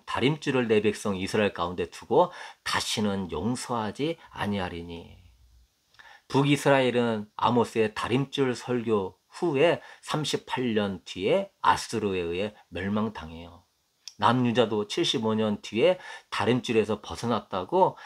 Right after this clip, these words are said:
심판이 선포됩니다. 열왕기하 이십일 장 십삼 절. 다림줄은 율법을 의미하는 거예요.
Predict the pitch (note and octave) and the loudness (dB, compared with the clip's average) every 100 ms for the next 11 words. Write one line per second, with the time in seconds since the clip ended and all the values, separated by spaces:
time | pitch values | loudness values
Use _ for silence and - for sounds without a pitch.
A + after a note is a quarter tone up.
0 | - - - E3 - - F2+ G#2 - D3 | -14 -6 -4 -4 -6 -6 -4 -4 -4 -8
1 | - A#2 F#2 F#2+ - F#2 - _ - G#2+ | -6 -6 -6 -10 -14 -16 -18 _ -10 0
2 | A2 G#2 F#2 F2+ F#2+ E2+ G2 G#2+ F2+ - | 2 2 -2 -4 -6 -6 -6 -6 -8 -8
3 | F#2 E2 - _ - - - F#2 E2 E2 | -12 -12 -16 _ -6 -6 -6 -10 -12 -18
4 | F#2 _ _ _ _ - G2+ B2+ A2+ A2+ | -20 _ _ _ _ -2 2 2 0 0
5 | A2+ F#3+ F#3 _ - - - G2+ C3 C3+ | 2 2 0 _ -20 -20 -8 0 0 6
6 | D#3 B2 A2+ G2 G2+ F#2+ G2 G#2 - - | 6 6 2 -2 -2 -4 -6 -10 -10 -18